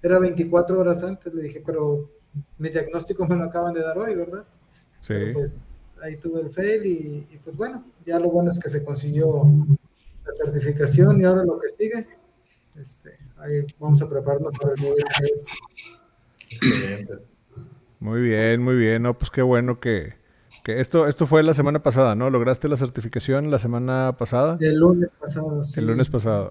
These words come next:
Speaker 1: La semana pasada, perdón.
Speaker 2: Muy bien,
Speaker 1: Sí,
Speaker 2: pues, bravo,
Speaker 1: y, y, y, y también vale agradecerse a Jorge, ahí la mentoría, eh, excelente, eh, mentoría y,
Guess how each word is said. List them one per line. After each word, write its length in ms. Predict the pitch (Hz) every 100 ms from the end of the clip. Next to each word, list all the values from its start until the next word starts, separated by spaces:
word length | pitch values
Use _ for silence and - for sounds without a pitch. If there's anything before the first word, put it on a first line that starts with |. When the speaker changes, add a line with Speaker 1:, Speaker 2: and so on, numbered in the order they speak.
| 156
Speaker 1:
La 100 | 147
semana 320 | 160 170 180
pasada, 400 | 170 147 151 147
perdón. 300 | 139 131 131 139 -
Speaker 2:
Muy 180 | - 113
bien, 260 | 113 101 120
Speaker 1:
Sí, 160 | 208 110
Speaker 2:
pues, 100 | -
bravo, 160 | 170
Speaker 1:
y, 80 | 143
y, 600 | 160 165 - 151 147 147 - - -
y, 100 | 156
y 40 |
también 440 | 147 151 160 180 180
vale 300 | 165 175 175
agradecerse 840 | 151 143 143 139 147 180 165 170 143
a 80 | 147
Jorge, 560 | - 170 175 185 160 - -
ahí 260 | 143 147 160
la 140 | 160
mentoría, 720 | 151 143 147 147 170 185 175 _ _ _ _ _ _ -
eh, 280 | 139 135 127 -
excelente, 520 | - 143 151 151 170
eh, 600 | 147 139 135 131 127 131 - - 143
mentoría 760 | 147 143 147 147 170 180 175 143
y, 340 | 135 127